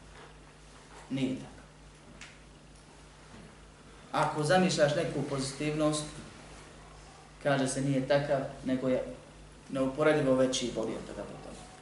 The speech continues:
I o tome ćemo ako Bog da govoriti.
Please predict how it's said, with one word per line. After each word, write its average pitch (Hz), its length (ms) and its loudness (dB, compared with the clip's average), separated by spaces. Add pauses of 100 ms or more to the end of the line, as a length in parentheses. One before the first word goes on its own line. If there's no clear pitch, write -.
(1500)
I 151 100 0
o 151 60 2
tome 147 240 -2
ćemo 131 140 -2
ako 131 160 -4
Bog 127 160 -2
da 120 160 0
govoriti. 98 380 -10